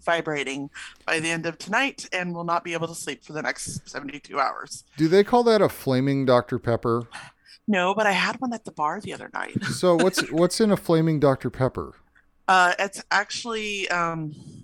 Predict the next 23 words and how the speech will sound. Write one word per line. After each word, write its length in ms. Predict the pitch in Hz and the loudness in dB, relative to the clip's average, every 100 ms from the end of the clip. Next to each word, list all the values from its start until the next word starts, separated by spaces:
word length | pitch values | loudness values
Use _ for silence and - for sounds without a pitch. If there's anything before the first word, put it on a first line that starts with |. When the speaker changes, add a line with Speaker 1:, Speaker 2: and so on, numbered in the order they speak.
| - _ _ _ _ | -20 _ _ _ _
Speaker 1:
beer 540 | 196 196 208 262 277 - _ _ _ _ _ _ _ _ _ _ _ _ _ _ - | 0 2 4 2 -2 -8 _ _ _ _ _ _ _ _ _ _ _ _ _ _ -4
and 140 | 180 185 | 0 4
amaretto 840 | 190 208 247 196 185 180 185 185 - | 4 4 4 4 4 2 -2 -10 -12
with 160 | 185 196 | -8 -6
a 60 | |
one 180 | 180 185 | -4 -4
fifty-one 840 | 190 190 202 180 175 170 165 160 160 - _ | -4 -6 -8 -4 0 0 -2 -6 -10 -18 _
that's 220 | 180 - | -12 -6
lit 120 | 165 151 | 0 0
on 120 | 143 | 0
fire. 280 | - - - - - | -2 -2 -6 -16 -4
Speaker 2:
That's 320 | 117 143 - | -2 0 -2
Satan 640 | - - - 131 139 98 85 | -6 -6 0 0 -2 -8 -6
right 280 | 82 87 - | -4 -4 -6
there. 260 | 90 82 | -8 -8
Wow. 1040 | 78 90 101 123 127 117 92 90 78 73 - _ _ | -8 -6 -4 0 0 0 0 -2 -4 -8 -12 _ _
Speaker 1:
And 140 | 202 214 | 2 4
I 100 | 220 | 4
had 540 | - - 233 240 233 | 0 0 2 2 2
one 220 | 180 135 | -2 -2
because 420 | 165 - 220 190 | -8 -8 -8 -4
I 100 | - | -2
was, 440 | 160 170 170 - | 0 -2 -4 -12